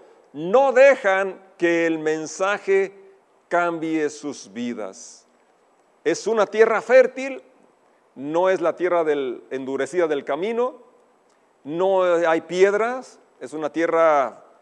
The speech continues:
que tiene el potencial, tiene migajón, tiene profundidad, está floja, está,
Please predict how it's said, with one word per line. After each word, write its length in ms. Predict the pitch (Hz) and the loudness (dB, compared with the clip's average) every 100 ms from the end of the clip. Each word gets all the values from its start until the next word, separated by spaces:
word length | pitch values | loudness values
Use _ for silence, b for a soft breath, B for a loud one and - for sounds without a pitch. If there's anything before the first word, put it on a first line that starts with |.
| _ _ | _ _
que 100 | - | -16
tiene 480 | 101 151 185 170 147 | -6 -2 0 0 0
el 80 | 127 | -2
potencial, 840 | 123 127 131 - 170 175 196 208 | -6 -6 -8 -2 0 2 0 -4
tiene 460 | - 143 143 131 123 | -8 -6 -4 -4 -4
migajón, 640 | 120 120 113 160 185 175 | -6 -8 -4 -2 -2 -4
tiene 220 | 147 143 | -8 -8
profundidad, 500 | 135 127 127 131 156 | -6 -10 -8 -4 -2
está 200 | 170 - 131 | -2 -6 -8
floja, 400 | 156 185 175 175 | -4 -4 -2 -6
está, 200 | 170 | -6